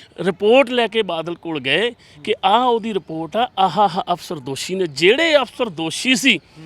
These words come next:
ਜਿਨ੍ਹਾਂ ਬਾਰੇ ਅਸੀਂ ਦੱਸਣ ਗਏ ਸੀ, ਉਹ ਅਫਸਰ ਬਾਦਲ ਦੇ ਡਰਾਇੰਗ ਰੂਮ 'ਚ ਨਹੀਂ, ਬੈੱਡਰੂਮ 'ਚ ਬੈਠੇ ਸੀ।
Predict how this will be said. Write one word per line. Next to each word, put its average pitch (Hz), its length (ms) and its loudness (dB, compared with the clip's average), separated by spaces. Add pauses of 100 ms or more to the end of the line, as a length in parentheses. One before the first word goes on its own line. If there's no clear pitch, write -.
(200)
ਜਿਨ੍ਹਾਂ 285 300 0
ਬਾਰੇ 269 160 2
ਅਸੀਂ 220 140 -6
ਦੱਸਣ 202 340 -4
ਗਏ 233 140 0
ਸੀ, 233 120 -4
ਉਹ 226 140 -2
ਅਫਸਰ 190 200 -8
ਬਾਦਲ 165 320 -4
ਦੇ 226 100 -2
ਡਰਾਇੰਗ 190 360 -4
ਰੂਮ 220 140 -6
'ਚ 175 100 -8
ਨਹੀਂ, 262 140 -12 (180)
ਬੈੱਡਰੂਮ 170 300 -4
'ਚ 135 60 -12
ਬੈਠੇ 113 280 -16
ਸੀ। - 120 -20